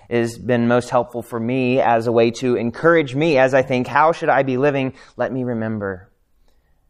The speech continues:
that if I sacrifice my life today, there is eternal life that comes. And there is benefit for those who are in Christ coming, a great inheritance that Peter has reminded his readers of since the very beginning of the letter.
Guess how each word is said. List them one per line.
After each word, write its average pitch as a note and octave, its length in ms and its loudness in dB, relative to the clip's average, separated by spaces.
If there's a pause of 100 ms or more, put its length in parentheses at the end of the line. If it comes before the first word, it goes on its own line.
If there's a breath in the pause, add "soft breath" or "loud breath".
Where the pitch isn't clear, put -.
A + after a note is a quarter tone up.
(220)
that A2 120 -8
if - 80 -14
I G#2+ 60 -12
sacrifice C#3+ 840 -4
my A#2+ 140 -8
life G#2+ 320 -4
today, F#2 640 -8 (1200)
there B2 180 0
is G2+ 160 -6
eternal G2 380 -10
life F2+ 240 -6
that - 160 -20
comes. - 600 -20 (420)
And B2+ 100 -8
there C3+ 120 0
is B2 100 -4
benefit C3 600 -2
for - 140 -12
those A#2 220 -4
who A#2+ 80 -8
are A2 80 -4
in G#2+ 100 -8
Christ G#2+ 360 -4
coming, A2+ 360 -4
a A2 80 -6
great C3 400 0
inheritance B2+ 720 -4 (220 loud breath)
that A#2+ 120 -10
Peter C3 200 -4
has A#2+ 180 -4
reminded A#2 560 0
his G#2 200 -8
readers G#2+ 340 -4
of F#2+ 180 -2
since F#2+ 200 -18
the F#2 80 -16
very F#2+ 180 -8
beginning F2 340 -10
of E2+ 80 -12
the E2 120 -12
letter. D#2+ 340 -14